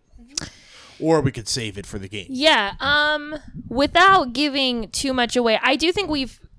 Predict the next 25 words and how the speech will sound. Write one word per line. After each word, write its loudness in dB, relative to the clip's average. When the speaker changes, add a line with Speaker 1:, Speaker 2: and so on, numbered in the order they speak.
Speaker 1:
mentioned 0
it, 0
but -2
since -4
we're -2
kind -2
of -4
on 0
the -2
Burning -2
Wheel 0
topic, -4
Speaker 2:
Mm-hmm. -4
Speaker 1:
the -2
idea 0
is 0
that 2
this 0
world 2
of -2
New 0
Sorvia 0
has 0
five -4
dragons? -6